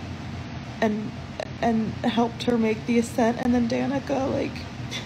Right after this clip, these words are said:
gave her last little bit of life. <laughs> And then Sabine, I didn't care this much until this last little bit, and then Sabine was like,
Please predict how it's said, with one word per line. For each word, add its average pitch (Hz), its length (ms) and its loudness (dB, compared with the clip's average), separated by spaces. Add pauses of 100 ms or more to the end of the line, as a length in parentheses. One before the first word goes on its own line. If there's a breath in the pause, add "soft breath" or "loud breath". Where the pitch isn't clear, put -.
(2000 loud breath)
gave 285 240 4
her 320 160 6
last 269 380 6
little 302 180 2
bit 247 160 2
of 269 160 4
life. 262 500 4
<laughs> - 120 6 (840 loud breath)
And 269 160 6
then 302 140 6
Sabine, 330 640 4
I 269 120 6
didn't 427 200 0
care 392 240 8
this 330 200 -4
much 285 220 4
until 269 220 4
this 240 180 6
last 247 240 6
little 247 180 6
bit, 214 220 6
and 247 140 4
then 302 100 4
Sabine 302 420 2
was 262 140 2
like, 233 280 2